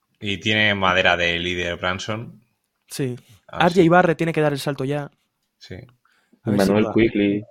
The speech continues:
Speaker 3: es que hay un
Speaker 2: Quickley, buen tirador.
Speaker 1: Quickley,
Speaker 3: hay
Speaker 1: sí.
Speaker 3: mucha calidad joven que aún está por explotar, yo creo.
Speaker 2: Sí.
Speaker 3: Sí.
Speaker 2: Creo que
Speaker 3: Estará
Speaker 2: tenía a los dos hermanos Toppin.
Speaker 1: Sí,
Speaker 2: Por lo
Speaker 1: pero ya
Speaker 2: menos
Speaker 1: no.
Speaker 2: al, al
Speaker 1: Eh,
Speaker 2: junior.
Speaker 1: Obi Toppin
Speaker 3: No,
Speaker 1: está
Speaker 3: Obi,
Speaker 1: en
Speaker 3: Obi
Speaker 1: Indiana.
Speaker 3: Toppin lo han
Speaker 2: Vale, pues
Speaker 3: traspasado.
Speaker 2: al, vale, pues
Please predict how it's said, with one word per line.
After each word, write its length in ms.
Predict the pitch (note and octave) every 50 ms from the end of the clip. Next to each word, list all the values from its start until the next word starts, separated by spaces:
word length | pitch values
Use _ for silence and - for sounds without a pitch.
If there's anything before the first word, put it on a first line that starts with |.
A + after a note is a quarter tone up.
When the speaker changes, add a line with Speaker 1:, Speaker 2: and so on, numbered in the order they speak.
| _ _ _ -
Speaker 3:
es 100 | - -
que 240 | - G2+ G2+ G2 G2+
hay 80 | G2+
un 80 | G#2 G#2+
Speaker 2:
Quickley, 400 | A#2 A#2 A#2 A#2 - - - - -
buen 140 | - B2+ C3
tirador. 360 | C3 B2+ B2+ B2+ C#3 C#3+ - _ _ _ _ _
Speaker 1:
Quickley, 260 | - F#2 G2 F#2+ F#2+ F#2+
Speaker 3:
hay 60 | G#2+
Speaker 1:
sí. 60 | A2
Speaker 3:
mucha 200 | B2 B2+ C3+ A#2+
calidad 320 | A#2+ A2+ A2 A2+ A2+ A2+
joven 300 | - - A#2+ A#2 B2 C3 B2+
que 80 | - G#2
aún 180 | G#2 G#2+ A2
está 240 | G#2 - - G#2 G2
por 100 | F#2+ G2
explotar, 420 | G2 F#2+ - - F#2+ F#2 - G2 G2 F#2
yo 80 | F#2+ F#2+ -
creo. 160 | - - - _ _ _ _ _ _ -
Speaker 2:
Sí. 260 | - - - B2 -
Speaker 3:
Sí. 60 | _ _ _ - _ _ _ -
Speaker 2:
Creo 380 | C3+ A#2+ - _ - C#3 D3+
que 60 | E3 F#3+
Speaker 3:
Estará 20 |
Speaker 2:
tenía 220 | G3+ G3 G3+ G#3
a 60 | F#3+ E3
los 140 | D3 -
dos 120 | - E3 E3+
hermanos 280 | F#3+ F#3 F#3+ F3+ F3 -
Toppin. 380 | - G3 F#3+ A3 A3 A#3 A3+ _ _ _ _ _ _ _ _ _ _ _ _ _ _ _ _ _ _ _ _ _ _ _ _ -
Speaker 1:
Sí, 240 | A2 G2 A#2+ A#2 A2
Speaker 2:
Por 80 | G2+ F2+
lo 180 | - - - -
Speaker 1:
pero 180 | - C#3+ -
ya 120 | G#2 G#2+ A2
Speaker 2:
menos 60 | C#3+
Speaker 1:
no. 60 | -
Speaker 2:
al, 60 | G#2+ C#3
al 300 | C#3 - _ - G2 G2
Speaker 1:
Eh, 20 | G2+ G2+
Speaker 2:
junior. 100 | G#2 G#2+
Speaker 1:
Obi 120 | A2+ A2+
Toppin 260 | - A#2 - B2 A#2+
Speaker 3:
No, 60 | A#2+
Speaker 1:
está 300 | A2+ A2+ G#2+ G#2+ A#2 A#2+
Speaker 3:
Obi, 80 | A#2+ A#2+
Speaker 1:
en 140 | A#2 - G#2
Speaker 3:
Obi 120 | A2 A#2
Speaker 1:
Indiana. 200 | A2+ A2+ A#2 A2
Speaker 3:
Toppin 160 | - A#2+ A#2
lo 80 | A2+ A2
han 60 | -
Speaker 2:
Vale, 160 | - E3 D#3
pues 120 | D3 D3 C#3
Speaker 3:
traspasado. 200 | D3 C#3 C#3 C#3 C3+
Speaker 2:
al, 80 | - _ _ _ _ _ _ _ _ _ _ _ -
vale, 240 | - D#3+ D#3+ D3 C#3+
pues 280 | - C#3+ - - -